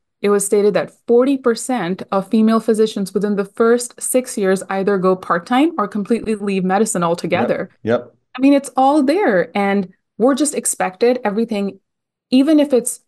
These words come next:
Speaker 1: female or male, like, all these academic roles, there's no compensated time. When I was a fellow after becoming an attending, <laughs> it was, our, our attendings had no,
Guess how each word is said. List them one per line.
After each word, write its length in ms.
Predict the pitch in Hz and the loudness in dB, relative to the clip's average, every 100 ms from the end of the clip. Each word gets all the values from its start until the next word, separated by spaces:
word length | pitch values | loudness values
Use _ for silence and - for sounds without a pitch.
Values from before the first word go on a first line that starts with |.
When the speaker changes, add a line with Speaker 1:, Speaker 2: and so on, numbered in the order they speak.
| _ | _
Speaker 1:
female 500 | - 254 254 247 240 | 4 6 6 4 2
or 200 | 208 208 | 2 2
male, 260 | 190 170 180 | 0 -4 -2
like, 180 | 180 185 | -2 0
all 220 | 208 233 | 0 2
these 460 | 233 220 208 202 - _ _ _ - | 2 0 0 -4 -6 _ _ _ -8
academic 500 | 202 208 208 196 190 190 | -4 0 0 0 -2 -2
roles, 500 | 180 180 185 202 - | 0 2 0 -2 -4
there's 260 | 202 202 | -2 0
no 280 | 196 190 190 | 0 2 0
compensated 640 | 185 175 170 170 175 165 165 | -2 -6 -6 -6 -4 -4 -4
time. 160 | 165 | -2
When 120 | 202 | 2
I 100 | 240 | 2
was 160 | 320 294 | 2 2
a 60 | 240 | 0
fellow 460 | - 190 202 220 | 0 2 2 2
after 340 | 214 202 - 202 | 0 -4 -2 -2
becoming 420 | 185 190 185 185 | -2 -4 -4 -2
an 80 | 170 | -4
attending, 580 | 165 - 180 185 196 196 - 311 - _ | -6 -4 -2 0 -2 -2 0 0 -2 _
<laughs> 480 | - - - - - | -20 -20 -20 -18 -2
it 100 | 233 | 2
was, 300 | 247 254 254 - _ _ _ _ 240 | 4 2 0 -12 _ _ _ _ -2
our, 160 | 277 | -2
our 300 | 285 294 370 | 0 0 2
attendings 400 | 381 254 247 240 | 2 2 4 2
had 180 | 233 208 | 0 0
no, 640 | 202 202 214 240 262 269 | 2 2 4 4 2 0